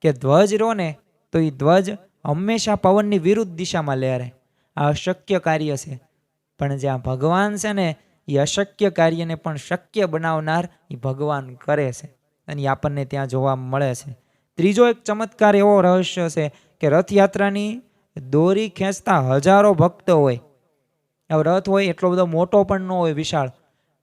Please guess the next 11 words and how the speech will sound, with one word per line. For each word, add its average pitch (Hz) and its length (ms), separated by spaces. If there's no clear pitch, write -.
હવે 156 100
કેટલા 185 400
હજારો 190 360
ભક્તો 175 400
હોય, 185 100
બધા 170 200
રથ 175 260
ખેંચતા 180 520
હોય, 131 220
સ્વાભાવિક 175 460
છે, 165 140